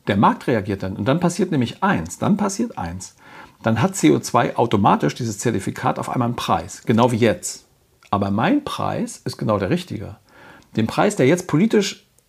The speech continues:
erzeugt ist, fünfundvierzig Euro, manche sagen, hundertachtzig wäre der richtige, hat ja jeder eine andere Idee, wie teuer C O zwei sein kann.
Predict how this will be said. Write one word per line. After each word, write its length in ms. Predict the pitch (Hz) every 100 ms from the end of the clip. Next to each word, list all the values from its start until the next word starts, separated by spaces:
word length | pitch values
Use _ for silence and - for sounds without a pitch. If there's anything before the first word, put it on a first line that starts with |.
| -
erzeugt 400 | 127 - 131 131
ist, 100 | -
fünfundvierzig 560 | - 156 - 123 - -
Euro, 420 | 113 160 202 262
manche 260 | 95 104 95
sagen, 260 | 98 95
hundertachtzig 680 | 98 98 98 - - 131 120
wäre 200 | 117 117
der 160 | 113 107
richtige, 480 | - 110 110 110 113
hat 120 | 120
ja 40 | 156
jeder 200 | 160 180
eine 160 | 165
andere 200 | 160 180
Idee, 220 | 151 139 139
wie 80 |
teuer 240 | 131 135 117
C 100 | 123
O 40 |
zwei 180 | 120 117
sein 120 | 85
kann. 280 | 92 101 -